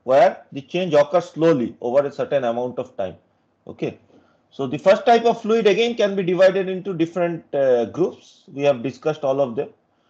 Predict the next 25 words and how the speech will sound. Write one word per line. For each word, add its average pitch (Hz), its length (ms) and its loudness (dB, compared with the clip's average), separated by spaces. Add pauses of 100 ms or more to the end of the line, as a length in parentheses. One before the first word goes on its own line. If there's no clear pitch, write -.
(160)
So 135 260 -8
the 135 120 -6
first 180 320 0
group, 190 260 -2
which 170 160 -2
is 160 160 -2
the 160 160 2
most, 147 240 -4 (100)
uh, 123 340 0
popular, 147 580 2
we 127 140 -4
already 123 360 -2
know, 123 280 -6
and, 113 340 -6 (260)
like, - 240 -12 (400)
you 127 180 -2
guys 123 220 4
have, 113 240 -6
uh, 117 300 0 (340)
done 117 220 0
all 113 180 2
the 113 120 -6
fluid 123 300 -6
mechanics 113 580 -8
and, 107 220 -12